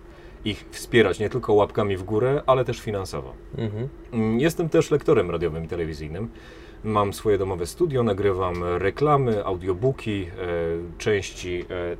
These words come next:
Speaker 1: tekstu do na przykład, e, reklam czy filmów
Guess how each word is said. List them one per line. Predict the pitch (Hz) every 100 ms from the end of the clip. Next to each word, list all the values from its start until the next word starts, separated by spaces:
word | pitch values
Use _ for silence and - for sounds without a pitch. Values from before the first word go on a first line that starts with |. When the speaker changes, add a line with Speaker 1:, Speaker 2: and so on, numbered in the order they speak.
| -
Speaker 1:
tekstu | 117 - - 90
do | 92
na | 92
przykład, | - - 92 - 95 92 90 90 87
e, |
reklam | 90 85 110 101 95 - -
czy | - 90 -
filmów | - 131 107 80 78